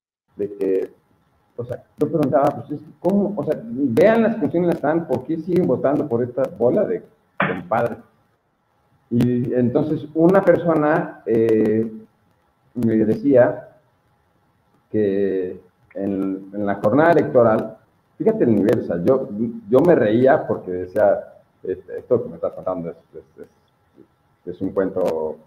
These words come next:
chino", ¿no? Y después me asusté, dije, "Pues como no sea cuento chino,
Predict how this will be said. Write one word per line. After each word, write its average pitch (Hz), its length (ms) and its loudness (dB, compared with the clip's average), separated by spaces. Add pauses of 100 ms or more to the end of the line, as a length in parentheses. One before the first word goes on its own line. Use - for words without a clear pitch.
(180)
chino", 147 400 2
¿no? - 240 -6 (420)
Y 107 80 -4
después 135 400 0
me 135 100 2
asusté, - 440 2
dije, 104 300 -4
"Pues 90 200 -14
como 87 300 -4
no 110 160 0
sea 139 120 2
cuento 117 380 0
chino, 113 440 -4